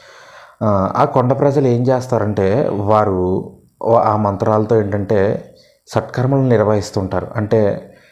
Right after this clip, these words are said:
ఎవరినైనా మరణించే విధంగా చేయడం, వశీకరణ చేయడాలు, ఇలాంటి విద్యలన్నీ ఎన్నో చేస్తుంటారు. ఆ,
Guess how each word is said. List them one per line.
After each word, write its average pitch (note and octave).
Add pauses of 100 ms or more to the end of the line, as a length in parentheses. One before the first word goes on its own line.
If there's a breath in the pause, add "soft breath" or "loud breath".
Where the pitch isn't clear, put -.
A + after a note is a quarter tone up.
(160 soft breath)
ఎవరినైనా G#2+ (120)
మరణించే G2+
విధంగా G2+ (100)
చేయడం, F#2+
వశీకరణ G2+ (100)
చేయడాలు, F#2+
ఇలాంటి B2
విద్యలన్నీ B2
ఎన్నో A2
చేస్తుంటారు. G#2 (480 loud breath)
ఆ, G2